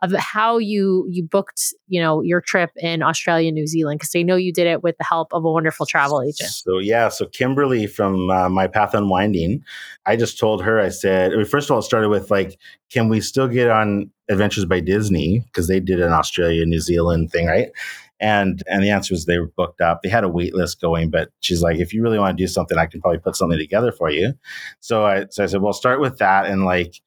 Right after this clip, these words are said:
Speaker 2: and she, you know, she asked me, like, "What do we wanna see? What do we like doing?" You know, I told her my kids are really into zoos and animals and, like,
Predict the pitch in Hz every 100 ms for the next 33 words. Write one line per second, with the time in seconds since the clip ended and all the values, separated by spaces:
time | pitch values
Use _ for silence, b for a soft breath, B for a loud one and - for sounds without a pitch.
0 | _ 101 92 110 101 92 107 98 92 -
1 | 95 87 80 _ _ - 95 90 90 90
2 | 82 76 69 - 151 131 101 90 85 82
3 | 82 - 127 123 120 113 117 B B -
4 | 107 95 98 - 98 90 78 - 90 85
5 | 85 85 85 76 69 - 92 98 98 -
6 | 76 90 95 95 95 87 85 80 76 76